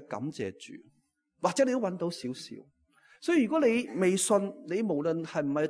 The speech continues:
第一次返都好啦，嗱，我都鼓勵你，你可以完咗聚會之後，教會有啲朋友下，會同你傾偈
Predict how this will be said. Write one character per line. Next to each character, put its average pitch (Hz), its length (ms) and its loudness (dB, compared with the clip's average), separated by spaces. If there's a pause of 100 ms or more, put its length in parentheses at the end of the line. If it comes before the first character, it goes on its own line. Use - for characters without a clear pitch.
第 127 160 -2
一 170 400 0
次 - 60 -4
返 160 240 -4
都 160 100 -4
好 113 200 -6
啦， 113 100 -6
嗱， 135 120 -6
我 147 40 -4
都 214 100 -2
鼓 143 300 -2
勵 131 140 0
你， 107 260 -6
你 151 80 -2
可 185 160 0
以 208 200 0
完 117 340 2
咗 117 320 0 (580)
聚 127 220 2
會 120 200 -2
之 131 120 -8
後， 135 180 -8
教 165 220 0
會 151 260 -2
有 156 80 0
啲 185 80 -4
朋 104 260 -10
友 104 200 -4
下， 110 180 -2 (600)
會 143 120 2
同 113 160 -6
你 107 40 -4
傾 135 300 -6
偈 - 240 -14